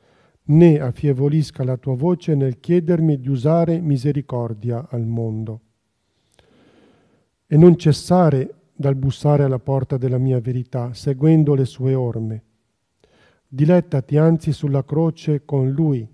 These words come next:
cioè con Gesù Cristo, mangiando il cibo delle anime a gloria e lode del mio nome, e con amoroso affanno leva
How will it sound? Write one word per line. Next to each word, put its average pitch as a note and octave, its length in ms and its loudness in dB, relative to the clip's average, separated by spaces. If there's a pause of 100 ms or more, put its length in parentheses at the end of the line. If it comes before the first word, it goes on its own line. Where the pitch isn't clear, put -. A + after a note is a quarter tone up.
(420)
cioè A#2+ 220 -14
con A#2+ 720 -10
Gesù A#2+ 360 -8
Cristo, - 520 -8 (640)
mangiando D#3 600 6
il C#3 100 0
cibo D3+ 400 0
delle C3+ 220 -2
anime E3+ 380 4
a B2+ 60 0
gloria D3 500 0
e - 20 0
lode C3+ 360 -2
del B2 140 -2
mio A#2+ 180 -2
nome, A#2+ 400 -4 (420)
e D3 80 -2
con E3 240 4
amoroso D3 720 2
affanno D3 720 -2 (360)
leva D3 560 2